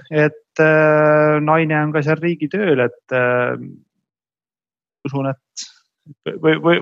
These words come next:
võib-olla nii karmilt pihta ei saa, et, äh, et aga jah, eks paistab, et aga selles mõttes ma olen, äh, Jaagu mõtetega nõus, et,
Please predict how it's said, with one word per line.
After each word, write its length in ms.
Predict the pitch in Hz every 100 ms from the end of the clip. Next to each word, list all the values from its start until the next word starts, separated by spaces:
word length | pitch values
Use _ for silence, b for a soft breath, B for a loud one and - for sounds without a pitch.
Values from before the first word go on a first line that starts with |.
| 170
võib-olla 320 | 175 160 160
nii 100 | 170
karmilt 300 | 170 156 143
pihta 280 | - 175 -
ei 60 | 151
saa, 200 | 185 151 123
et, 180 | - 123
äh, 460 | 123 120 - B B B B B - _ _ _ - - 131
et 320 | 123 123 -
aga 220 | 135 147 156
jah, 160 | 175 165
eks 160 | -
paistab, 320 | 202 - 131 120
et 220 | - 127
aga 320 | 123 123 127
selles 240 | 131 165 135
mõttes 160 | 131
ma 140 | 147 143
olen, 180 | 143
äh, 420 | 143 143 143 143 143 71 -
Jaagu 300 | 165 170 135
mõtetega 480 | 135 143 - 147 160
nõus, 280 | 175 135
et, 120 | 120